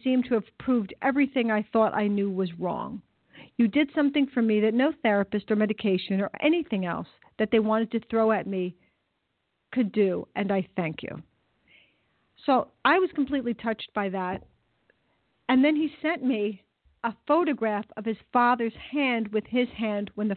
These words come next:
father was dying in exactly the same gesture, and then a second photo of the tattoo he had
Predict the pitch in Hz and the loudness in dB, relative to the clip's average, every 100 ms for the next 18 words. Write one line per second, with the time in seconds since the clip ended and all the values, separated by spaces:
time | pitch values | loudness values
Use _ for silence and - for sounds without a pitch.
0 | - 202 196 196 180 214 196 190 180 214 | 0 2 2 0 0 2 4 2 0 0
1 | 214 180 180 233 214 - 220 214 - 214 | 0 0 2 2 2 -2 -4 -4 -8 -6
2 | 208 202 190 196 185 - 202 - 226 220 | -4 -4 -2 -4 -4 -8 -8 -2 0 2
3 | 214 - 339 - 262 - 233 214 208 - | -2 -2 -2 0 -2 0 2 2 0 -4
4 | 214 190 202 - 226 - - 349 254 208 | -6 -8 -10 -6 -6 -4 -4 -4 -4 -6
5 | 220 - 214 196 190 | -8 -4 -2 0 -2